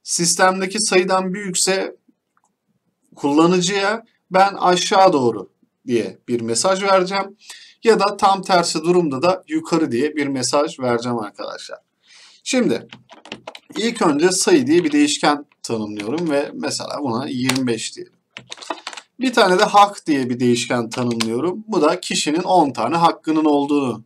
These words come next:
e, söylesin örneğin. Yani bunu tamamen siz değiştirebilirsiniz, fark etmez. Sonra aşağı geldim. Bir tane while döngüsü oluşturuyorum.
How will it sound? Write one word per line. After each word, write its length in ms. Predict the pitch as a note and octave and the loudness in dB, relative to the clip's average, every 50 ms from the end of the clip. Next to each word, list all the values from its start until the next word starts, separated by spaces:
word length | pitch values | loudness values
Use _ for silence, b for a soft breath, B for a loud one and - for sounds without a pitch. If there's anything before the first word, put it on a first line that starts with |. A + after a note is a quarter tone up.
| _ - - | _ -18 -18
e, 260 | - - - - - | -18 -18 -18 -14 -12
söylesin 640 | - - - C3+ A2 G2 F#2+ G2 - - - - | -8 -6 -4 -4 -4 -4 -6 -10 -12 -12 -12 -10
örneğin. 420 | C#3 A#2 G2+ G2+ G2 - - - _ _ _ _ _ b b b b b b b b b b b b b _ | -8 -8 -8 -8 -12 -14 -16 -18 _ _ _ _ _ b b b b b b b b b b b b b _
Yani 160 | - C3+ C#3 | -6 -4 0
bunu 240 | C#3+ E3 F3+ F3+ F3+ | 2 2 2 2 4
tamamen 420 | F3+ F#3+ F#3 F3 D3+ C3 C3+ D#3 | 4 4 6 6 4 4 2 0
siz 320 | F3 E3+ - F3+ E3 D3+ C#3+ | 0 0 0 0 -2 0 2
değiştirebilirsiniz, 1000 | D3 C#3+ C3 B2 B2 - - D3+ D3+ C#3+ C#3+ C#3+ C#3+ C3 - - B2+ G#2+ G2+ - | 2 2 2 0 -2 -4 0 0 0 0 0 -2 -2 -4 -4 -6 -6 -8 -8 -4
fark 300 | - B2+ B2 A2+ - - | -2 -2 -2 -2 -4 -6
etmez. 520 | A#2 A2 - - - - - - - - - _ B B B B B B B B B B - | -8 -8 -8 -12 -18 -18 -14 -14 -14 -14 -16 _ B B B B B B B B B B -6
Sonra 260 | - - C4+ C4 B3 | 0 2 2 4 6
aşağı 440 | B3 B3 A#3+ - - B3+ B3 A#3+ A#3 | 4 4 4 2 2 4 4 4 4
geldim. 540 | A#3+ A#3+ A#3 F#3 C#3+ C3+ E3+ F3+ - - - - - - - - | 4 4 4 4 4 2 0 -2 -4 -8 -14 -20 -20 -20 -20 -10
Bir 180 | - A3 A3 | -6 -6 -6
tane 280 | G#3+ - C#3 C#3 D3+ F#3 | -2 0 0 0 0 0
while 440 | F#3+ F3 F3+ F3+ F3+ F3+ F3+ F3 E3 | -2 2 6 8 8 8 8 6 4
döngüsü 460 | E3 D#3+ E3 E3+ E3+ D#3 - - E3+ | 4 4 4 2 2 0 2 2 2
oluşturuyorum. 760 | D3+ C3+ B2 A2+ - - - - G#2 G2+ G2 G2+ A#2+ D#3+ F3 | 2 2 0 -4 -6 -8 -10 -10 -10 -8 -8 -6 -6 -6 -6